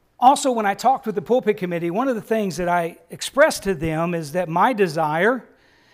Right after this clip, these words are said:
is to get to know everybody. Folks, I've learned, you know, I, I look back and, you know, my resume, my first church, I was there a little over five years, I think it was, or right at five years.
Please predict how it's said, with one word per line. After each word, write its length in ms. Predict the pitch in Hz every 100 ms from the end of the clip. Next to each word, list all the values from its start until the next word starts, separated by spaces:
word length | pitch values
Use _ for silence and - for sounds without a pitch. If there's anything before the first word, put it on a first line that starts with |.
| _ _ _
is 240 | 208 208
to 160 | 208 208
get 280 | 156 247 254
to 100 | 233
know 380 | 208 214 208 180
everybody. 600 | 147 131 110 - - _ _ _ _ _ _ _ _ _ _ _ _ _ _ _ _ _ _ _ _ _ _ _ _ _ _ _ _ _ _
Folks, 380 | 208 202 - - _ _ _ _ -
I've 220 | 220 247
learned, 520 | 196 196 185 160 165 - _ _
you 140 | 185 185
know, 100 | 185
I, 200 | 190 196
I 120 | 196
look 260 | 208 240
back 360 | 180 202 196 190
and, 200 | 170 165
you 120 | 175
know, 80 | 160
my 180 | 156 208
resume, 720 | 170 196 180 170 156 151 151 _ _ _ _ _ _ _ _ _ _ _
my 140 | 170
first 300 | - 214 214
church, 280 | 220 208 202
I 80 | 190
was 140 | 165
there 280 | 170 190 185
a 20 |
little 160 | 175 180
over 120 | 175
five 360 | - 185 175
years, 260 | 160 170 165
I 60 | 165
think 220 | 175 165
it 40 |
was, 300 | 160 160 160
or 80 | 156
right 180 | 156 165
at 120 | 175
five 280 | 160 165 131
years. 320 | 139 139 -